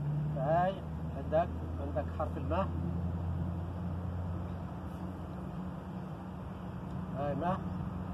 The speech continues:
كويس؟ ف-، لكن عشان تصير إلها ضمة مو، إحنا بدناش ماء، بدنا مو،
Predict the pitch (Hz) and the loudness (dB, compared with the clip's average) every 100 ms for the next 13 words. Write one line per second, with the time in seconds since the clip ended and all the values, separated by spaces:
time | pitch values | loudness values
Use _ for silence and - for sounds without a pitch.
0 | - - - - - 135 160 220 - - | -2 -2 -4 -4 -4 0 2 0 -2 -6
1 | - - - - 139 160 - - - - | -6 -6 -6 -4 2 2 2 -4 -6 0
2 | 151 196 196 202 190 147 190 180 - 190 | 4 6 8 6 4 6 6 6 4 6
3 | 196 196 196 175 208 220 160 151 202 196 | 8 8 6 10 10 12 10 12 12 12
4 | - - - - 139 143 190 - 151 160 | 10 -6 -6 -2 0 10 10 10 8 8
5 | - - - - 143 139 156 175 | 6 -6 -6 -4 -2 2 6 6